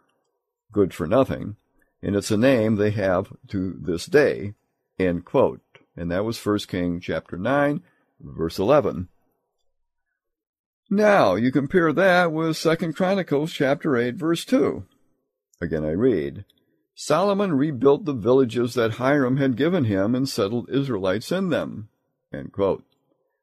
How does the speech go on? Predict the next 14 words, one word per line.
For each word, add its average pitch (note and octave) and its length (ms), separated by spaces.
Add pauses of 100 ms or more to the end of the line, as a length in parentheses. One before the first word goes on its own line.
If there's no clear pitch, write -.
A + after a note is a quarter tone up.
(120)
Now, G#2+ 300
to - 140
pick - 260
up A#2+ 220
where F#2 120
Keitert A2+ 500
continues, B2 720
he F3+ 180
says, F#2+ 640 (120)
and F#2 140
I F2 80
quote G2+ 300
Keitert A2+ 400
now, D#2+ 340